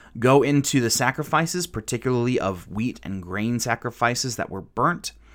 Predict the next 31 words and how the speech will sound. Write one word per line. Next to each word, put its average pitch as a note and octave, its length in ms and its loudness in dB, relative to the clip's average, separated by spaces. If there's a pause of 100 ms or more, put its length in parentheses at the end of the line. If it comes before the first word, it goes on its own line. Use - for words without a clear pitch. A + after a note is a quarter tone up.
(460)
Salt C#3 380 8
was, C#3 300 10
in A#2 120 2
fact, A#2 280 6
supposed F#3 340 4
to F#2+ 80 -2
go G2 220 2
on B2+ 260 6
all F3 260 6
of G#2+ 120 0
the F#2+ 80 -4
sacrifices. - 920 -4 (1000)
Salt - 340 4
was B2+ 100 -2
a A#2 60 0
part C#3 260 4
of A#2+ 60 2
the G#2 80 0
ritual F3 460 2
needed A2 260 2
to A#2+ 100 -2
reopen B2 500 2
the G#2 100 2
temple C#3 440 2
after A2 280 -2
it F2 80 -4
was G#2 160 -4
destroyed A2+ 560 0
by A2 100 4
the G2 80 -2
Babylonians. A#2+ 1000 0